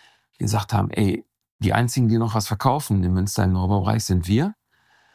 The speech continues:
Und, äh, da haben wir auch uns, du hast es eben gesagt, bei mehreren Pitches durchgesetzt. Und wir haben es auch geschafft, bei einem Projekt jetzt in Gremmendorf,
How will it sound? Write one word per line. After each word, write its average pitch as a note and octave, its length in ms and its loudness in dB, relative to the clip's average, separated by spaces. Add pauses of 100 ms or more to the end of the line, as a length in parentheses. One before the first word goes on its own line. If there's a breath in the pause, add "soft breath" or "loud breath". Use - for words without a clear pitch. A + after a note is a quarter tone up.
(260 soft breath)
Und, G#2+ 360 -2
äh, - 140 -2
da F#2+ 160 0
haben G#2 80 0
wir A2 60 0
auch G#2+ 100 0
uns, A2 460 -2
du - 140 -6
hast - 140 -2
es - 100 -6
eben G#2+ 180 2
gesagt, G#2+ 440 0 (240 loud breath)
bei - 100 2
mehreren G2+ 340 4
Pitches G#2 380 -2
durchgesetzt. D3+ 800 -2 (640 soft breath)
Und G#2 360 2
wir A2 120 0
haben - 80 0
es A2+ 120 -4
auch B2 200 -4
geschafft, - 680 -2 (300 loud breath)
bei A1 100 0
einem G#2+ 160 2
Projekt G#2 560 0
jetzt - 280 -2
in F#2+ 260 2
Gremmendorf, C#3+ 720 0